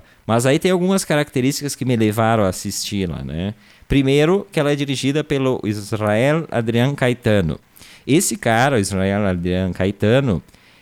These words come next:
ele é o diretor do, do, do filme seminal do no-, novo cine argentino, que surge lá em noventa e cinco, um pouquinho antes do filme dele,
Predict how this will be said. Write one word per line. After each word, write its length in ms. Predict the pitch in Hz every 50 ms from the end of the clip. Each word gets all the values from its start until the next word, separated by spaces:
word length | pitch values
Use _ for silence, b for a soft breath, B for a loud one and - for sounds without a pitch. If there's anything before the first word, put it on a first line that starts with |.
| b b b
ele 200 | - 113 113 120
é 100 | 123 131
o 60 | 160
diretor 720 | 156 160 160 147 143 - - 131 117 120 131 143 160 143 -
do, 180 | 120 127 123 117
do, 140 | 117 120
do 120 | 107 120 117
filme 500 | - - - 127 139 147 160 165 156 156
seminal 800 | - - - - 151 160 170 170 151 131 120 117 117 127 139 147
do 120 | 147 147
no-, 400 | 147 139 131 131 135 135 85 113
novo 320 | 113 113 117 123 135 143 147
cine 280 | - - 131 127 135
argentino, 600 | 135 127 131 135 135 139 - - 127 139 143 117
que 120 | 92 - -
surge 320 | - - 107 107 98 101
lá 100 | 92 95
em 60 | 98
noventa 480 | 95 95 90 90 98 101 95 - 95 87
e 260 | 82 78 76 73 71
cinco, 500 | - - - 107 107 131 143 139 - 90
um 40 | 78
pouquinho 420 | - 95 92 - - 117 123 117
antes 260 | 104 101 110 110 -
do 80 | - 90
filme 320 | - - 95 92 90 90
dele, 480 | 82 78 87 95 104 123 131 120 85 71